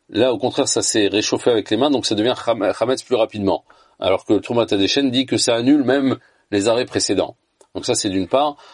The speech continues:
D'autre part, même le principe du, euh, du Rama qui dit que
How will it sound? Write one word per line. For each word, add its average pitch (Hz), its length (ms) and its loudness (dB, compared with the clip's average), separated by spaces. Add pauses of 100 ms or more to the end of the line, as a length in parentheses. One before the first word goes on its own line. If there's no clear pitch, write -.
(120)
D'autre 113 280 0
part, 131 200 2
même 117 240 0
le 107 200 4
principe - 560 -4
du, 98 420 2 (320)
euh, 92 160 0
du 90 140 -2
Rama 104 260 2
qui - 140 -10
dit 113 160 -4
que 98 360 2